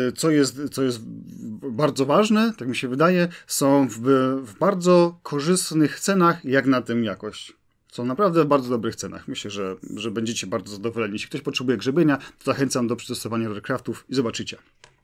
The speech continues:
Kolejne nowości Rarcrafta to są w trakcie. Zaraz będziemy mieć u siebie, e,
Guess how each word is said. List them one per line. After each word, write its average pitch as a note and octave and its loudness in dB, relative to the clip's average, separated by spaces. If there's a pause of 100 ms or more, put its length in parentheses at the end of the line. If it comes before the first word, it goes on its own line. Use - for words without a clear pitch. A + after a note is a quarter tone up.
(540)
Kolejne E3+ 8
nowości C#3+ 2 (340)
Rarcrafta C#3 2 (280)
to C#3 0
są C#3 4
w - -6
trakcie. C#3+ 4
Zaraz C#3 2
będziemy C3 6
mieć B2+ 4
u B2+ -4
siebie, B2 2 (880)
e, B2 -6